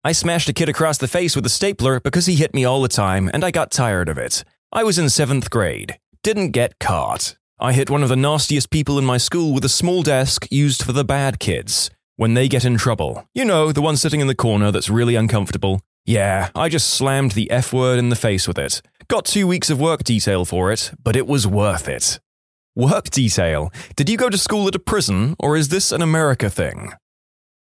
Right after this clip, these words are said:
I was being bullied for like a month when I was thirteen or fourteen. Some guy from my class started messing with me, pushing, hair grabbing, neck slapping, stuff like that, and I didn't really know how to handle it. One of his friends from another class, a guy I had never spoken to before,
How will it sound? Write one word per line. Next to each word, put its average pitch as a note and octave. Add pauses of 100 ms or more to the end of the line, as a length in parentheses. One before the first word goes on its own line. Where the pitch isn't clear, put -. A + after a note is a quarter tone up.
(320)
I A#3
was G#3
being E3
bullied A#2+
for -
like A2+
a A2+
month A2+
when A#2+
I A#2+
was A#2+
thirteen C3+
or A#2+
fourteen. E2 (300)
Some A3+
guy E3+
from C#3
my B2+
class G2+
started B2
messing B2+
with F#2
me, A#1 (140)
pushing, F3
hair A#2+
grabbing, A#2
neck A#2+
slapping, A2+
stuff D3
like G#2+
that, A#1 (300)
and F3
I A3+
didn't G3+
really C#3+
know G#2+
how G2+
to G2+
handle G#2
it. - (260)
One G#3
of G#3
his F#3+
friends C3
from A2+
another B2
class, F2
a B2+
guy D#3+
I C#3
had B2
never D3+
spoken A#2+
to G2
before, G2